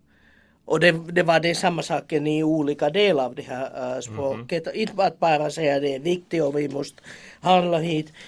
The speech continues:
Speaker 1: Men <clears throat> vad vill det säga den om det här invand-, invandrarspolitiken eller stödning, eller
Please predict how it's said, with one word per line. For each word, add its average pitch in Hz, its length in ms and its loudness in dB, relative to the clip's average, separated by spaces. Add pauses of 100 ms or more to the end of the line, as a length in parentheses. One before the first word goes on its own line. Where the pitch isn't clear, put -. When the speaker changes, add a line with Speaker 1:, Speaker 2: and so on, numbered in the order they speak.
(220)
Speaker 1:
Men 170 280 0 (160)
<clears throat> 226 180 8
vad 196 400 6
vill 196 200 6
det 190 120 6
säga 196 420 6
den 156 280 4
om 147 280 2
det 151 100 4
här 143 400 4
invand-, 156 600 0
invandrarspolitiken 147 2000 0
eller 135 840 0
stödning, 143 800 0
eller 139 340 2